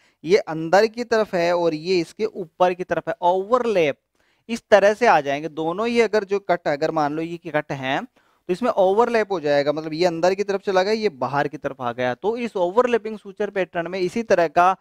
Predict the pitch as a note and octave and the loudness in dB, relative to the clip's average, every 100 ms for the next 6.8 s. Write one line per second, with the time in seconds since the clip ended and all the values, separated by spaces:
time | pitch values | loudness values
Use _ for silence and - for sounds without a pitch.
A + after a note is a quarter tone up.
0 | _ _ - D#3 D#3 D#3 D3 F#3 F3+ D3+ | _ _ 2 4 4 2 -2 -2 -2 -6
1 | C3 D#3 C#3+ C3+ C3 C3 B2 D3+ G3 A3 | 0 0 0 -4 -6 -8 -2 0 0 -4
2 | _ _ D#3+ D3 E3+ F#3 _ D#3 C3 F3+ | _ _ -8 0 2 2 _ -10 0 4
3 | F3+ E3 E3+ A3 A3+ E3+ E3 - G#3+ - | 4 4 0 -2 -2 -4 -4 -6 -8 -8
4 | C#3 C#3 C3 C3+ A#2 A2+ A2 A#2 C3+ F#3+ | 0 0 0 -4 -6 -4 -6 -8 -12 -2
5 | G3+ B3 - D#3 D#3+ E3 D3 C3 D3 C#3+ | 0 0 0 0 0 0 -2 -2 -12 -12
6 | B2 D#3+ F3+ C3 A#2 - D#3+ | -10 -6 -6 -6 -8 -2 -2